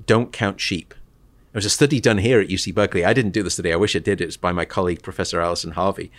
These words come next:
And they found that counting sheep actually made it harder to fall asleep. It made matters worse. As a counter, uh, sorry, counter, uh, measure to that, what they did find was that taking yourself on some kind of a mental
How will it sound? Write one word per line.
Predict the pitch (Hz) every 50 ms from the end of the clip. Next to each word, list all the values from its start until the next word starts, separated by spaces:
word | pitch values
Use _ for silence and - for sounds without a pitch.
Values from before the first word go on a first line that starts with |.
| - - - - - - _ _ _
And | 113 110 110 117 113 - -
they | - 139 170
found | - - 147 104 101 101 101 95
that | - 95 92 92 92 - - - - _ _
counting | - 139 131 113 - 113 98
sheep | - - - 139 147 135 - -
actually | - 110 - - - 113 104 104 107 - -
made | 101 98 104 107 123
it | 120 - - -
harder | - 135 156 208 190 117 76 67 - - _ -
to | - 104
fall | - 95 87 85
asleep. | 85 - - 80 69 - -
It | -
made | - 101 107 117 107
matters | 110 104 - - - 117 95 -
worse. | 87 90 127 180 135 87 - - - - _ - - - - - - - - _ _ _
As | 123 113 113
a | 107 - - - _ _ _ - -
counter, | - - - - 185 214 220 - - 127 101 90 76 95
uh, | 110 120
sorry, | - - 110 101 98
counter, | - - - 135 160 156 - 143 107 92 -
uh, | - 95 95 92 90
measure | 95 95 90 - - 90
to | - 92
that, | 82 80 80 - -
what | 117 - -
they | 101 92
did | - - 202 247 -
find | - - - 82 71 52 50 67 - - - - - - - - _ _
was | 123 120 113 -
that | 127 113 110 123 - - - _ _ _ -
taking | - 170 160 - 190
yourself | 170 151 - - 151 139 - -
on | 123 113
some | - - 143 135
kind | - - 127 123 113
of | -
a | 104
mental | 95 92 92 95 101 104 95 - - 101 92 90 90 90 87 -